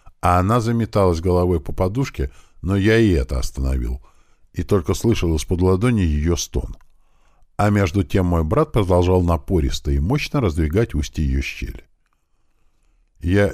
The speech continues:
чувствовал, как внутри этой щели какие-то хрящи неохотно раздвигаются, раздвигаются...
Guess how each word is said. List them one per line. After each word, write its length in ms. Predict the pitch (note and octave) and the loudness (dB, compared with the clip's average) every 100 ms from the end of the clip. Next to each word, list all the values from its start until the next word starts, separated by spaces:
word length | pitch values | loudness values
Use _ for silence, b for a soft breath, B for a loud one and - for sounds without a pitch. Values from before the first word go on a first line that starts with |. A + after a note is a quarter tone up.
| - | -4
чувствовал, 520 | - D3 - F2 D2 | -2 -2 0 0 0
как 240 | - F2+ - | 0 -2 0
внутри 360 | G2 - G#2 | 0 0 -2
этой 280 | - - D#2+ | -2 -2 -4
щели 360 | - - D3 G2+ | -4 -2 0 0
какие-то 500 | E2 - F#2 D2+ D#2+ | -2 -2 -2 -2 -4
хрящи 500 | F2+ E2+ - - G2+ | -2 -4 -4 -4 -2
неохотно 640 | D#2+ D#2+ - E2+ - F2 | 0 -2 -4 -6 -4 -4
раздвигаются, 1200 | D#2+ C#2+ D#2 D#2 B1 C#2 C2 C2 A#1+ - - C#2+ | -4 -4 -4 -4 -4 -2 0 0 -4 -6 -6 -4
раздвигаются... 1120 | C#2 C#2 - C2 B1+ D2 C#2 C2+ - - C#2 | -4 -4 -4 -6 -4 -2 -2 -2 -6 -4 -4